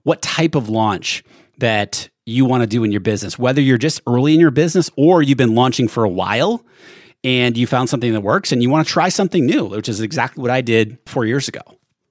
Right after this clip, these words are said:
Okay. And so if you'd like to learn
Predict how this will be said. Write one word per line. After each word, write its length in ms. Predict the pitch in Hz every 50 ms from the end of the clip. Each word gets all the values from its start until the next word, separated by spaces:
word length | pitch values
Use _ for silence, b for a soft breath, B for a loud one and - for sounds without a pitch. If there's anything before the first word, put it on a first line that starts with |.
| _ _ _ _ _ _
Okay. 240 | - 110 98 104 131 - B B B B B B B B B B
And 160 | - 131 131 123
so 360 | - 151 139 135 127 123 - -
if 200 | 131 123 - -
you'd 200 | 151 165 143 131
like 280 | 120 117 160 220 190
to 140 | - - 156
learn 680 | 113 104 113 127 147 151 120 104 95 95 104 107 120